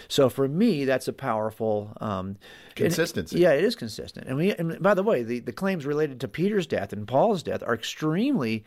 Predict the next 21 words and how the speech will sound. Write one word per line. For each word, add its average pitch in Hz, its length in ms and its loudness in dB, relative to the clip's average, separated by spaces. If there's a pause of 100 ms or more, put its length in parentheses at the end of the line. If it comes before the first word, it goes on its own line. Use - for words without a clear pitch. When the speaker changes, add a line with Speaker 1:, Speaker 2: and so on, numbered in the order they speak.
(240)
Speaker 1:
well 139 260 4
attested. 110 640 -4 (360)
So 170 160 2
even 202 140 4
if 190 60 -2
you 190 80 2
said, 185 200 2
"Well, 170 80 -2
I 190 40 4
don't 214 160 0
trust 208 320 -2
what 160 120 0
I 156 60 2
know 156 160 -2
about 135 180 2
Andrew, 143 340 0
though," 92 320 -4
okay, 156 280 0
but 135 200 0
you've 143 100 -2
got, 156 280 2